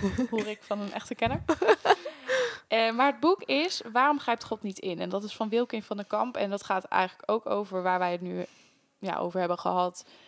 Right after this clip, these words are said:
Speaker 2: Waarom, eh, soms zieken niet genezen. Of er wel lijden is. Dus dat lijkt me een heel mooi boek. Ik heb hem zelf niet gelezen hoor. Dus ik kan hem niet, eh, vertellen waar het precies over gaat. Maar ik las hem,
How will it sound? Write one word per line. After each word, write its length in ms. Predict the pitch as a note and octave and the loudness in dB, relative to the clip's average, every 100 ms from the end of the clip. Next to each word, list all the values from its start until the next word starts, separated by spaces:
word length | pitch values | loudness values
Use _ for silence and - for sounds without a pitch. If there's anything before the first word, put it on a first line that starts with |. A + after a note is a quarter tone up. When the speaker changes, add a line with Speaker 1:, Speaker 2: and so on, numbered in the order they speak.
| - - | -14 0
Speaker 2:
Waarom, 380 | F3+ F3 F3+ E3+ | 2 2 -2 -4
eh, 100 | D#3+ | -4
soms 280 | - F#3 F3+ | -6 -8 -8
zieken 480 | F#3 F3 E3 F3 F#3 | -10 -8 -10 -10 -12
niet 220 | F#3+ F3 | -12 -12
genezen. 640 | - F3+ E3+ F#3 F3 F3+ - _ _ _ _ _ _ _ - - | -8 -4 -4 -4 -6 -8 -12 _ _ _ _ _ _ _ -20 -12
Of 160 | G3+ | -6
er 140 | F#3+ F#3+ | -2 0
wel 140 | G3 | 2
lijden 360 | G3 G3+ G3+ F3+ | 4 4 4 0
is. 360 | F3 F3+ - - | -2 -4 -8 -8
Dus 400 | F#3+ F#3 - - _ _ _ _ _ _ | -6 -6 -10 -16 _ _ _ _ _ _
dat 160 | - A3+ | 0 2
lijkt 140 | A#3+ | 2
me 60 | C4+ | 2
een 40 | B3+ | 4
heel 100 | C4+ | 4
mooi 160 | B3+ | 2
boek. 120 | A3 C4 | 0 0
Ik 60 | |
heb 100 | A#3+ | 2
hem 80 | A#3+ | 2
zelf 140 | A3 | 0
niet 160 | A3+ G#3+ | 0 -2
gelezen 360 | - F3+ F#3 G#3+ | 0 -2 0 -2
hoor. 100 | A#3+ | -2
Dus 180 | A3 | -4
ik 60 | G3+ | -8
kan 180 | - G3 | -4 -2
hem 100 | G3 | -2
niet, 260 | G#3 A3 - | -4 -4 -4
eh, 440 | F#3+ F#3+ F#3+ F#3+ G3+ | -2 -2 -2 -4 -6
vertellen 300 | - G3+ G3 | -4 -2 0
waar 80 | F#3+ | -2
het 120 | - | -4
precies 320 | - - A#3+ | -12 -8 -4
over 160 | C#4 B3 | -2 -2
gaat. 260 | - B3+ C4+ | 0 0 2
Maar 140 | A3 | 0
ik 80 | G#3+ | 0
las 200 | A3 A#3 | 0 0
hem, 200 | A#3+ A#3 | 0 -4